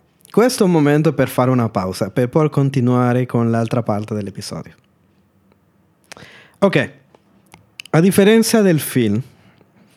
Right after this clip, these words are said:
Eustachio nel, nel film,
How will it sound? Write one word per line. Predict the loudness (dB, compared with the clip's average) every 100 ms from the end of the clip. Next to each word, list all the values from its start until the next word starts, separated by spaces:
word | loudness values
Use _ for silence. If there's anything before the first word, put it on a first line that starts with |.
| _ _ -2
Eustachio | 2 2 2 2 2 2 2 4 2 0
nel, | 0 2 2 2
nel | 2 2
film, | 0 0 2 2